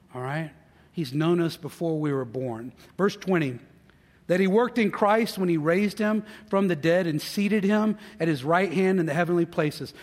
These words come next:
far above all rule and authority and power and dominion and above every name that is named, not only in this age, but also in the one to come.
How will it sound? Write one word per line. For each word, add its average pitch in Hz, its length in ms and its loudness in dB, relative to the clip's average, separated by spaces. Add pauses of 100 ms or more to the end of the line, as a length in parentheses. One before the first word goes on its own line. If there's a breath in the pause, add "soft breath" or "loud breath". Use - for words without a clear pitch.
(140 loud breath)
far 214 260 4
above 175 320 2
all 156 200 2
rule 180 360 2
and 147 100 0
authority 165 540 0
and 120 160 -8
power 156 560 -2 (320 loud breath)
and 135 140 -6
dominion 165 440 2
and 147 120 0
above 135 400 0
every 196 300 2
name 185 300 2
that 151 100 -2
is 120 200 -8
named, 120 400 -6 (320 loud breath)
not 151 180 -2
only 147 220 -2
in 139 80 -2
this 143 240 -6
age, 131 300 -4
but 123 160 -16
also 139 500 -6 (280 loud breath)
in 143 120 -4
the 131 60 -4
one 131 240 -4
to 127 60 -10
come. 120 420 -6